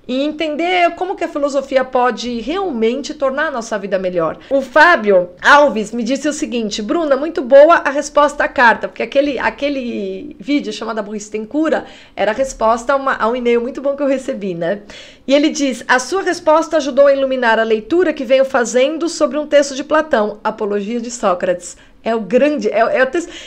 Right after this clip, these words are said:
eu diria, inclusive, que é o texto mais legal de ler. Ele é muito curtinho, muito fácil. É um texto que eu usava muito pra dar aula de introdução à filosofia, mas muito mesmo. Pra outras turmas, pra pessoal que estudava outras coisas, que, que não tinha cultura literária nenhuma, que,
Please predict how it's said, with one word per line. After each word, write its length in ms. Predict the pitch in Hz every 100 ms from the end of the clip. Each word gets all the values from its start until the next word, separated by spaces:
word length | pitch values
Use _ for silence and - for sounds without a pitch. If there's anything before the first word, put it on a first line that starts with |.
| -
eu 80 | 269
diria, 240 | 262 370
inclusive, 460 | 508 277 254 339 302
que 80 | 302
é 20 |
o 80 | 277
texto 260 | 320 311
mais 300 | 302 339 440
legal 400 | 381 370 247 233
de 100 | 226
ler. 120 | 214 180
Ele 100 | 240
é 40 |
muito 200 | 311 370
curtinho, 560 | 285 - - 240 285 262
muito 180 | 233
fácil. 580 | - 220 196 220 - 294 254
É 80 |
um 40 | 214
texto 220 | 254 -
que 60 | 240
eu 40 |
usava 260 | 226 247 247
muito 400 | 220 254 359 -
pra 140 | 240
dar 120 | 214
aula 120 | 208
de 100 | 202
introdução 340 | 196 202 202 202
à 20 |
filosofia, 440 | 190 185 180 190
mas 180 | 180 220
muito 340 | 214 240 415 214
mesmo. 400 | 208 196 208 214 - -
Pra 140 | 269 320
outras 340 | - 554 -
turmas, 440 | 240 233 285 208
pra 140 | - 185
pessoal 440 | 220 220 240 262
que 80 | 285
estudava 360 | 311 - 277 302
outras 260 | 330 339
coisas, 380 | - 220 226 214
que, 120 | -
que 340 | - - - 214
não 100 | 220
tinha 140 | 262
cultura 320 | 269 269 339
literária 440 | 330 330 330 330 349
nenhuma, 360 | 403 330 247
que, 260 | 233 269 -